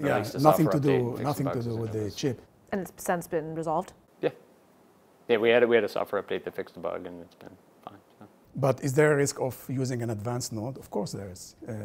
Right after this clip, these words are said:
Speaker 1: these nodes are very complex. Our designs are very complex. So,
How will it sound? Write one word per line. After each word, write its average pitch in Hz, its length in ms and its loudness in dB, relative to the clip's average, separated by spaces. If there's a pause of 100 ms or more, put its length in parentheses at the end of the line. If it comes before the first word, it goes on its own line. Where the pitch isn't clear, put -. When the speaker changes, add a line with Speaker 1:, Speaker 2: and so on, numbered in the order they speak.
Speaker 1:
these 165 280 -6
nodes 131 260 -6
are 107 100 -6
very 135 280 -6
complex. - 600 -10
Our 143 160 -2
designs 117 320 -6
are 101 80 -8
very 120 200 -6
complex. - 560 -10 (680)
So, 120 540 0